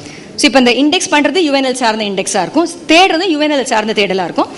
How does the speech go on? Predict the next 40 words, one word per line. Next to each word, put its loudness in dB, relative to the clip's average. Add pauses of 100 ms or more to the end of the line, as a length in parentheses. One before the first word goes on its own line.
(240)
அந்த 8
அவுட்புட் 4
ப்ராசஸிங்கும் 2
யூ 0
என் 0
எல் -2
லேருந்து -2
நம்ம -2
எப்படி 0
அந்த 0
அவுட்புட் -2
நம்ம 0
கொடுக்க 0
முடியும் -4
அப்படின்னு -4
சொல்லி -2
எல்லாமே 0
யூ -2
என் 0
எல் -2 (300)
பேசிஸா 4
இது 0
வரும். -4 (120)
அதுதான் 4
இதோட -2
மெயின், -4
ஆ, -6 (240)
ஆ, -2 (500)
அடிப்படை. 0 (580)
So, 2
இப்ப 4
இதை 4
பாத்தீங்கன்னாக்கா, 2
இந்த 2
overall, 2
ஆம், -4 (100)
ஆர்க்கிடெக்சரை 2
பாத்தீங்கன்னாக்கா, -2
இப்ப 0
இந்த 2